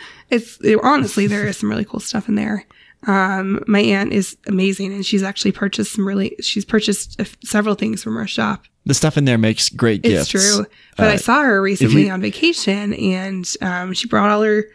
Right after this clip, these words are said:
Speaker 1: her swag with her. So I'm like, "Ah, dang it, Elise,
Speaker 2: Oh.
Speaker 1: you're so cool."
Speaker 2: Cool.
Speaker 1: Um, and apparently the Traveler insulated coffee mug is really great.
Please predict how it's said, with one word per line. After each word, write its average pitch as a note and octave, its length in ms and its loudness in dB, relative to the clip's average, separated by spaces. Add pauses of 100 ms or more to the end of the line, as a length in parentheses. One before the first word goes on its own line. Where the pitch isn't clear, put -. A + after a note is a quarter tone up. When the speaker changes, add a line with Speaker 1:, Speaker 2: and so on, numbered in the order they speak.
(260)
Speaker 1:
her - 160 0
swag A3+ 400 2
with G3 140 2
her. G3 200 2
So F#3+ 180 0
I'm F#3 160 2
like, G3+ 260 0
"Ah, - 400 -4
dang A#3 240 4
it, C4 80 2
Elise, B3+ 240 4
Speaker 2:
Oh. - 40 0
Speaker 1:
you're A#3 80 6
so A#3 240 2
cool." B3+ 500 2 (800)
Speaker 2:
Cool. F4 300 6
Speaker 1:
Um, F#3+ 380 4
and G#3+ 100 4
apparently C4 440 4
the G3 640 0 (120)
Traveler G3+ 680 2 (260)
insulated G3+ 540 4
coffee G3 320 2
mug C#4+ 400 6 (600)
is G3+ 160 4
really A3 180 4
great. A#2 280 4